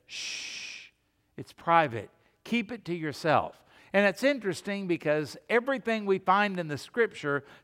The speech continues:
tells us we are supposed to be speaking up. We're ambassadors for Christ. Have you ever heard of a silent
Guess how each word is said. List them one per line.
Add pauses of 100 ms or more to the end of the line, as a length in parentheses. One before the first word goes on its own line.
tells
us
we
are
supposed
to
be (400)
speaking
up.
We're
ambassadors
for
Christ. (200)
Have
you
ever (260)
heard
of
a
silent